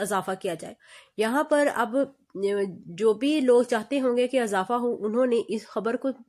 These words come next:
बयान कर दिया सामने। और इसी तरह जो असल हकीकत है जिसमें आपको मुस्तनिद खबर दी जा रही है कि गवर्नमेंट की तरफ से बजट में तनख्वाहों के इजाफे से मुतल्लिक,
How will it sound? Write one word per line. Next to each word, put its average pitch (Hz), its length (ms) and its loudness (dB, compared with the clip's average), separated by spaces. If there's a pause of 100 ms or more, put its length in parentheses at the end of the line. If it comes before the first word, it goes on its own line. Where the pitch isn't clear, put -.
(120)
बयान 214 280 0
कर 226 140 -2
दिया 214 240 -2
सामने। 214 380 -4 (600)
और 214 360 2
इसी 240 340 -4
तरह 254 340 0 (720)
जो 214 240 4
असल 330 500 2
हकीकत 285 480 0
है 269 240 -4 (120)
जिसमें 262 640 2 (120)
आपको 208 440 0
मुस्तनिद 233 480 0
खबर 233 280 0
दी 226 160 -4
जा 214 180 2
रही 226 240 -2
है 226 120 0
कि 226 160 -4
गवर्नमेंट 196 520 -2
की 269 80 -4
तरफ 214 240 -2
से 233 180 -2
बजट 208 420 -4
में 240 180 2 (400)
तनख्वाहों 220 440 -4
के 269 220 0 (100)
इजाफे 190 360 -2
से 269 120 -4
मुतल्लिक, 254 400 -4